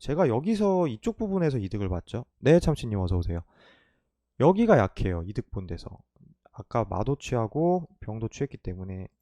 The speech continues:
여기서 싸움을 걸어가야 돼요, 저는. 여기는 단단해가지고 비빌 데가 없습니다. 네,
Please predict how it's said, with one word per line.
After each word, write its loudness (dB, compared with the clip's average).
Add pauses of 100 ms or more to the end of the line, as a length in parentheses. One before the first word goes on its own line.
(400)
여기서 -2
싸움을 0
걸어가야 -4
돼요, -8
저는. -14 (140)
여기는 -6
단단해가지고 0 (680)
비빌 0
데가 0
없습니다. -10 (120)
네, -18